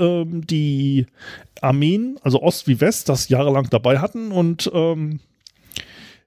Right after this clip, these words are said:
bis neunzehnhundert, wie viel? Neunzehnhundertachtundachtzig war das bei der N V A Standardausrüstung. Und, ähm, auch im Ende des Zweiten Weltkriegs sind dann halt Hitlerjungen dort relativ n-,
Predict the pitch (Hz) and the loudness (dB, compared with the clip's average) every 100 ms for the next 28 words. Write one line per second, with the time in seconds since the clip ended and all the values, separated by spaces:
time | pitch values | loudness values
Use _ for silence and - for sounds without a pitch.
0 | _ 170 190 160 147 185 220 208 180 175 | _ -2 0 0 0 0 -2 -2 0 0
1 | 208 208 214 208 208 - 151 180 196 - | 0 0 0 0 -4 -6 -4 -2 0 0
2 | 233 180 208 254 220 220 208 - - - | 0 2 0 0 0 0 -2 -6 -6 -2
3 | 233 - 220 220 - 131 104 - 147 131 | -2 0 0 0 0 0 0 -2 0 2
4 | 139 147 - 139 139 143 143 - 139 - | 2 0 0 0 0 -2 -4 0 0 0
5 | 160 143 117 110 117 - - _ - _ | 0 0 -2 -4 -4 -4 -8 _ -20 _
6 | _ - - - _ _ _ _ _ _ | _ -20 -20 -20 _ _ _ _ _ _
7 | _ _ _ _ _ _ - 156 175 175 | _ _ _ _ _ _ -2 0 2 0
8 | 170 175 - - 180 180 170 170 180 175 | -2 -6 -4 -2 0 0 0 -4 -4 -2
9 | 170 175 - 190 240 202 - 202 160 151 | -2 -2 0 0 2 0 0 -2 2 2
10 | 196 - 254 - 202 196 202 185 170 165 | 0 0 -2 0 0 2 2 2 2 2
11 | - 214 208 220 214 226 226 226 220 202 | 2 0 2 0 0 -2 -4 -4 -6 -6
12 | 185 185 196 175 147 147 175 185 156 - | -2 0 0 -2 0 2 2 -2 -4 0
13 | 147 | 0